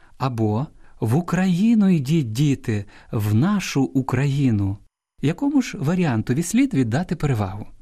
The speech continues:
Свого часу це питання глибоко дослідив знавець української мови Іван Огієнко.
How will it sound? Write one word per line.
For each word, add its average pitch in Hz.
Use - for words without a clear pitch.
Свого 127
часу 175
це 190
питання 113
глибоко 180
дослідив 135
знавець 131
української 113
мови 165
Іван 120
Огієнко. 107